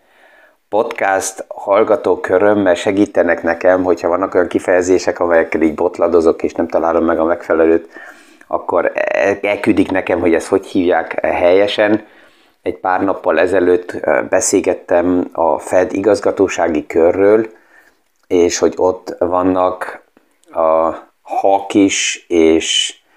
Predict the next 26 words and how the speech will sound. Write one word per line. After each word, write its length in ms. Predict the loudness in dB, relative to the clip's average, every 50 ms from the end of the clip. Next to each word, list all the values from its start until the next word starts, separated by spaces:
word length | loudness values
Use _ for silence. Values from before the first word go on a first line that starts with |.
| _ _ _
dovish, 880 | _ -8 -2 0 0 2 2 2 4 2 2 2 0 -2 -4 -4 -6 -8 _ _ _ _ _ _ _ _ _ _ _ -2
ö, 220 | 0 2 4 4 2 2
igazgatók, 1040 | 2 0 2 2 2 0 0 2 0 0 0 0 2 2 4 4 4 2 -2 -8 -10 -10 -10 -12 -14 -14 -6
és 440 | -2 0 0 2 0 0 -2 -6 -8
a 140 | -4 -4 -4
hawkishnak 640 | -4 -4 -2 0 0 0 0 -2 -6 -2 -2 -2 -2
azt 140 | -2 -4 -2
mondtam, 260 | -4 -2 0 -2 0
hogy 160 | 0 2 0
azok 200 | 2 0 0 -2
a 60 | -2
sasok. 540 | -6 -2 -4 -4 -2 -2 -4 -4 -4 -8 -14 _ _ _ _ _ _ _ _ _ _ _ _ _
Erre 140 | -4 -2
megkaptam 460 | -2 -2 -2 -4 -4 -6 -4 -2 -2 0
az 120 | 0 0
információt, 580 | -2 -2 -2 -4 -4 -2 -2 -4 -4 -6 -4 -2
hogy 140 | -2 -2 0
nem 140 | -2 -4 -4
hí-, 240 | -2 -4 -4 -4
nem 140 | -4 -2 0
úgy 140 | 0 -2 -2
hívják, 320 | -2 0 0 0 0 -2
hogy 140 | -6 -10 -10
sas, 360 | -10 -6 -2 -2 -2 -2 -4
hanem 420 | -4 -4 -2 0 0 0 -2 -4 -8 _ _ _ _ _ _
héja. 640 | -6 0 2 4 4 6 4 4 2 0 -2 -8 _